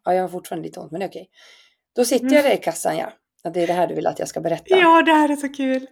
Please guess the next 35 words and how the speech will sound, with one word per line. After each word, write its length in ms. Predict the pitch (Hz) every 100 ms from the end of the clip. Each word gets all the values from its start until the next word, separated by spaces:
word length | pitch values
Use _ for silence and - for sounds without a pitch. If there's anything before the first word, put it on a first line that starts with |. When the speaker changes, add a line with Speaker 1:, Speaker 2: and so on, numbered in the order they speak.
| -
Speaker 1:
Ja, 260 | 165 160 - _ - -
då 120 | 220
frågar 340 | 214 185 190
hon 100 | 160
så 100 | 156
här: 100 | - - - -
"Ja, 80 |
har 240 | 277 269 254
du 300 | 247 233 -
någon 200 | 247 240
anhörig?" 600 | 226 202 233 311 208 190
Jag 120 | 220
bara: 120 | 202
"Ja, 180 | 240 214
du 100 | 208
menar 200 | 220 208
som 160 | - 202
du 80 |
ska 180 | 190 214
ringa 200 | 208 190
om 80 | 190
jag 140 | 180 -
typ 200 | 165 180
dör?" 360 | 311 - - - _ _ -
Speaker 2:
Ja. 80 | 277 480
Speaker 1:
Hon 120 | 427
bara: 200 | 349 165 - - _ _ _ _ _ _ _
"Ja, 360 | 180 220 262 269 -
ja, 240 | 214 220 226
men 160 | 233 233
alltså, 220 | 214 214
sån, 220 | 214 202
någon 280 | 214 202 196
så 100 | 196
här 180 | 165